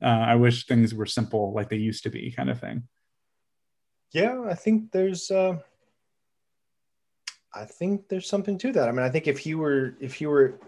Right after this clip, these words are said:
Speaker 2: you know, in this discussion, he would, he would object to some extent, but I'm not sure exactly how he would, because it really is, uh,
Speaker 1: It just
Speaker 2: Yeah.
Speaker 1: sounded really despairing,
Speaker 2: It
Speaker 1: like
Speaker 2: is
Speaker 1: you said.
Speaker 2: despairing, yeah. It's, um,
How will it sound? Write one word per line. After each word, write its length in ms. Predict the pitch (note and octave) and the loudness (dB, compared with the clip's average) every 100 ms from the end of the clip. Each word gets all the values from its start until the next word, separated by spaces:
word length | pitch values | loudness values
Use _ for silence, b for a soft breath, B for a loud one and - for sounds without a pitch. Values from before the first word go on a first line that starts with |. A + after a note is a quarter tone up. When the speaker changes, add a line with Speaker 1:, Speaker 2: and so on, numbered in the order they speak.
| - | -2
Speaker 2:
you 80 | C#3+ | 2
know, 100 | C3 | 4
in 140 | C#3+ | 4
this 180 | C#3 C3+ | 4 2
discussion, 580 | - B2 G3 G3+ E3+ C#3+ | -6 4 6 8 6 2
he 100 | C#3 | 2
would, 320 | C3+ A#2+ B2 _ _ | 2 0 -14 _ _
he 160 | C3 C#3 | -4 0
would 160 | C3+ | 2
object 800 | A#2 A2+ G#2+ C3+ G3+ - - - | 2 -2 4 6 6 4 -10 -6
to 240 | B3 G3+ G#3 | -2 2 2
some 240 | G3+ F3 | 2 0
extent, 520 | C#3 - F3 C#3 B2+ | -2 0 4 4 2
but 160 | C3 C3+ | 4 4
I'm 160 | C3+ | 4
not 260 | C#3+ D#3+ D#3 | 4 2 0
sure 520 | - - D#3 D#3 D3+ | -6 -2 2 4 4
exactly 440 | C3+ B2+ D3+ D3+ C3 | 2 4 4 4 0
how 260 | B2+ C#3+ C#3+ | 2 4 4
he 120 | C3+ | 2
would, 400 | C3+ F3+ C3+ G#2 | 4 6 6 4
because 300 | A2+ A#2+ A#2 | -4 -4 -4
it 100 | A2+ | -2
really 400 | B2+ C#3 C#3 C3 | 6 6 8 6
is, 360 | C3+ C3+ B2 B2+ | 6 4 0 -8
uh, 420 | A#2 A#2+ A#2+ A2+ A2 _ _ _ _ _ _ _ _ _ _ _ _ _ _ _ _ _ _ _ _ _ _ | -4 -2 0 -2 -6 _ _ _ _ _ _ _ _ _ _ _ _ _ _ _ _ _ _ _ _ _ _
Speaker 1:
It 100 | D3 | 4
just 140 | E3 | 6
Speaker 2:
Yeah. 100 | - | 6
Speaker 1:
sounded 140 | D3+ A#2 | 6 6
really 180 | A#2+ A#2+ | 4 2
despairing, 540 | A2 - A#2 G#2+ G2+ - _ | 0 -4 -2 -2 -6 -16 _
Speaker 2:
It 120 | - A#2+ | 0 2
Speaker 1:
like 100 | A2 | 2
Speaker 2:
is 60 | |
Speaker 1:
you 40 | G#2 | 0
said. 220 | A#2 G2+ G2+ A2+ | -2 -4 -6 -6
Speaker 2:
despairing, 20 | |
yeah. 220 | C#3 C3 A2+ | -4 -4 -6
It's, 280 | C3+ C#3 - | -6 -4 2
um, 340 | D3+ C#3 B2 | 4 4 0